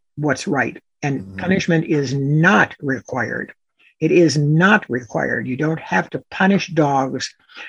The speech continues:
Speaker 1: to teach them that that's the wrong way to do it. We teach them what is the right way, and the wrong way gets no reinforcement. And I think one of the,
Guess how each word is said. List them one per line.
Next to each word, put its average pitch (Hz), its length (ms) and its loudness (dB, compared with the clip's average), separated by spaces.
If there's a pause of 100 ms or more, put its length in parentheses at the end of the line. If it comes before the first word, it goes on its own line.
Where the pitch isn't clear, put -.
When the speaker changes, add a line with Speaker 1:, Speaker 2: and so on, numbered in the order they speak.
(440)
Speaker 1:
to 160 80 2
teach - 380 -2
them 147 360 0 (100)
that 131 160 -4
that's 156 280 0
the 156 80 0
wrong 147 320 0
way 143 140 0
to 135 140 -2
do 139 260 2
it. 113 120 -6 (140)
We 147 140 -2
teach 165 340 -4
them 160 160 0
what 147 180 -4
is 151 220 -2
the 151 100 0
right 156 360 0
way, 123 320 -6 (100)
and 131 120 -4
the 135 80 -4
wrong 143 280 0
way 139 160 -4
gets - 240 -4
no 139 120 -4
reinforcement. 120 840 -6 (400)
And 156 80 2
I 170 80 2
think 202 240 2 (440)
one 196 360 6
of 160 120 4
the, 139 220 4